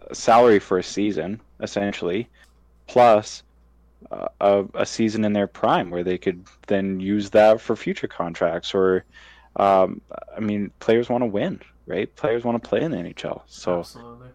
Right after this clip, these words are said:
Speaker 1: I think having that kind of standoff isn't beneficial to either side. So I think,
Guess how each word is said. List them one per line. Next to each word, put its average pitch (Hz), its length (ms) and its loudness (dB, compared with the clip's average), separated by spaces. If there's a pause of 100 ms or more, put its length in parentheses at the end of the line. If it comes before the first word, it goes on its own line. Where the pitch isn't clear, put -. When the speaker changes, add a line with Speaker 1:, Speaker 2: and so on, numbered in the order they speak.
Speaker 1:
I 92 80 -6
think - 560 -8 (180)
having 101 720 0 (200)
that 92 260 0
kind 95 160 -6
of 90 60 -8
standoff 92 680 0
isn't 92 220 -4
beneficial 90 500 -6
to - 180 -10
either 90 260 -2
side. 87 440 -6
So - 320 -8 (640)
I 95 100 2
think, 104 300 -2